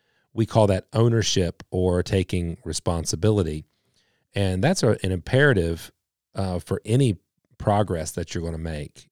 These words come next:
in working with this population. So if you're listening in today and you're, uh, a people helper, and perhaps you've been walking along with an abusive individual, maybe one thing that you have found is a real resistance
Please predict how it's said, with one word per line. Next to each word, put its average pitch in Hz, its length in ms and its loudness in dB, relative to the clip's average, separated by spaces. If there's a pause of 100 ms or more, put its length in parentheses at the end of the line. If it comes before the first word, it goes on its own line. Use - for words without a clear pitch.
(100)
in 82 360 -6
working 87 440 -4
with 80 420 -6 (520)
this - 160 -4
population. 82 720 -2
So 92 140 -2
if 85 100 0
you're 147 140 2
listening 110 340 4
in 101 80 0
today 98 300 0
and 92 100 0
you're, 101 320 2 (240)
uh, 90 240 -6
a - 60 -6
people 110 320 2
helper, 82 340 -4 (1040)
and 90 120 -6
perhaps 92 340 -2
you've 101 100 0
been 90 140 -2
walking 92 420 2
along 87 640 0 (600)
with 92 280 2
an 92 160 -2
abusive 90 680 0
individual, 85 760 0
maybe 98 280 0
one 95 240 0
thing 95 220 -2
that 85 100 -4
you 87 220 0
have 80 180 -4
found 87 600 -4
is 82 100 -4
a 87 120 -2
real 98 260 0
resistance 87 1040 -2